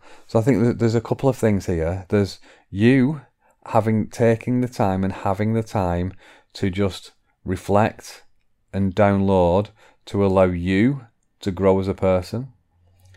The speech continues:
Taking the time and the necessary, necessary time to act on some of the actions that come out of meetings,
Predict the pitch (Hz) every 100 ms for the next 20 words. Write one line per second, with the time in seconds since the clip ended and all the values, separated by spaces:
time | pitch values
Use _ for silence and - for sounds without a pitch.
0 | - - - - 131 135 139 135 120 -
1 | 120 107 123 156 151 104 107 110 107 110
2 | 107 107 98 98 87 110 107 104 110 101
3 | 98 98 95 110 117 - - - - -
4 | - 117 143 - - - - _ _ _
5 | _ 107 104 - 110 98 95 110 - -
6 | 135 147 151 - - 98 - 101 98 120
7 | - _ 95 95 101 87 110 120 117